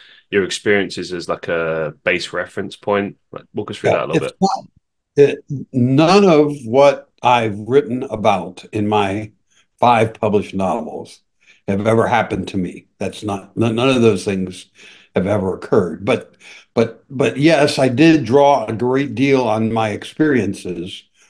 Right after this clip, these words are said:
Speaker 2: in terms of knowing how schools work. And in
Speaker 1: Mm-hmm.
Speaker 2: every, every, almost every character I created is a composite of actual real people that I knew. So it might have had the voice of one person and the face of somebody else, or,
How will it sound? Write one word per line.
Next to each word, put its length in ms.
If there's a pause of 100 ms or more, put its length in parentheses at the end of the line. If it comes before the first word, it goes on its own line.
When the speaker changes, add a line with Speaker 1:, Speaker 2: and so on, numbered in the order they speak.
(280)
Speaker 2:
in 180
terms 380
of 340
knowing 320
how 220
schools 440
work. 460
And 160
in 140
Speaker 1:
Mm-hmm. 180
Speaker 2:
every, 260 (320)
every, 500 (480)
almost 580
every 260
character 540
I 100
created 760 (280)
is 160
a 60
composite 580
of 100
actual 540
real 180
people 440
that 120
I 140
knew. 340 (800)
So 560 (280)
it 120
might 220
have 80
had 160
the 40
voice 360
of 140
one 200
person 400
and 180
the 240
face 440
of 100
somebody 340
else, 440
or, 200